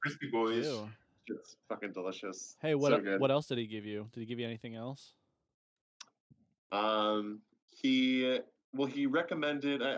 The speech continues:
Speaker 3: I went there with my roommate maybe, like, last Saturday, uh, and I was looking for, uh, something from the West Coast. I was, I was just, like, looking for something particularly from the West Coast. I don't know what,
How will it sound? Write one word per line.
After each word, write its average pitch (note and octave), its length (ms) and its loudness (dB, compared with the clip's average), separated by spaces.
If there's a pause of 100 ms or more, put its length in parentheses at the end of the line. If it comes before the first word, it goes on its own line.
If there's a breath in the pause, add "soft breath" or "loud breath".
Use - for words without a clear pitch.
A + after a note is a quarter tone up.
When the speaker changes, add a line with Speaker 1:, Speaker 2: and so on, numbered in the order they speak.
Speaker 3:
I C3 40 2
went E3 280 -2
there C#3+ 280 0
with B2 180 -4
my G#2+ 60 -4
roommate G#2 600 -4 (880)
maybe, G#2 240 -2
like, F#2 160 -2
last G2+ 600 -4
Saturday, A#2 540 0 (1080)
uh, G2 320 0
and G2+ 100 2
I A2 40 2
was A2 120 2
looking B2 240 -2
for, G#2 460 0 (240)
uh, F#2 400 0
something C#3 300 -2
from B2 140 -4
the A2 80 4
West G#2+ 320 0
Coast. - 580 -2 (680)
I G#2+ 60 0
was, - 220 -6
I G#2 100 2
was G2+ 160 -2
just, F2 160 -10
like, F#2 140 -2
looking F#2+ 220 -4
for - 60 -18
something F2+ 260 -10
particularly F#2+ 440 -8
from F#2 80 -10
the F2+ 60 -6
West F2+ 220 -4
Coast. F#2 240 0
I G#2 80 0
don't G2 140 -2
know E2+ 140 -6
what, F#2 300 2